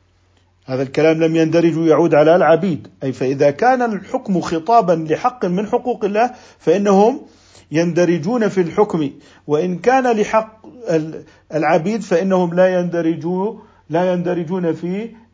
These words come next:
الحكم. قال: "والخلاف في الفروع لا في وجوب معرفة الله تعالى". إذن محل اتفاق بين الجميع أن معرفة الله تعالى من التكليف بالإيمان: "يا أيها الناس فإنهم داخلون"،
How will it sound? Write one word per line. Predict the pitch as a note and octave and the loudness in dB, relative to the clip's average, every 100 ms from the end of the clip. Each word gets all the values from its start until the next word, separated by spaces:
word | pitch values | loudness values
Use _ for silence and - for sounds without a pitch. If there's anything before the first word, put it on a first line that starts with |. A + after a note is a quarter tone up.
| - | -8
الحكم. | E3 D#3 D3 C3+ A2 - _ _ _ _ _ _ _ _ _ _ _ _ _ - | -6 -4 -8 -8 -18 -20 _ _ _ _ _ _ _ _ _ _ _ _ _ -4
قال: | E3 | 0
"والخلاف | F#3 F#3+ F#3 F#3+ G#3+ F#3+ | 2 0 0 0 2 0
في | F#3+ F3+ | -2 -4
الفروع | F3+ E3 G3+ A3 | -6 -4 -2 0
لا | F#3+ G#3+ | 2 2
في | G#3 G3 | 2 0
وجوب | F#3+ F#3 E3+ F#3 | -2 -2 -2 -2
معرفة | F#3+ F#3 G3 F#3 F#3 F#3 | 0 0 0 0 -2 -2
الله | E3+ F#3 F#3 | 0 2 2
تعالى". | F3 F3+ E3 F#3 G3 F#3 E3 D#3+ D3 B2 - _ _ | -2 -2 0 2 0 0 0 0 0 -4 -14 _ _
إذن | D#3+ D3+ E3 D#3+ - _ _ _ _ _ _ _ - | -4 -2 -2 -4 -14 _ _ _ _ _ _ _ -10
محل | D3 D3+ - C4 C#4+ | -4 -4 2 2 2
اتفاق | C4 - A3 A3+ G#3 G3+ | -2 -2 2 4 4 0
بين | F3+ F3 E3+ | 0 0 0
الجميع | D#3+ C#3 D3+ D3+ D#3+ G3+ G#3 - F3 | -2 0 -2 0 -2 -2 -4 -4 -4
أن | F3 D#3 D3 | -2 -2 -2
معرفة | D3 C3+ F#3+ F3+ D#3 | -2 -2 0 0 0
الله | D#3 D3 D#3 D#3+ D#3 | -2 0 2 2 0
تعالى | D3+ D3+ F3 F3 D3 | -2 0 2 0 -2
من | D3 D#3 | -2 -4
التكليف | D3+ - D#3 F#3+ G3 F3+ | -4 -4 -6 -4 -6 -6
بالإيمان: | D3+ E3 E3 E3+ F3 G#3+ C4 A3+ - _ _ - | -4 -6 -4 -4 0 0 0 -6 -18 _ _ -8
"يا | D3+ F3+ | 0 2
أيها | F#3 F#3+ F3 | 2 2 2
الناس | F3+ G3+ G3+ - | 4 2 2 0
فإنهم | F3 F#3+ F3+ E3 E3 | -4 0 0 0 2
داخلون"، | D#3+ D3 D3 C#3 C#3 | 2 2 0 -4 -6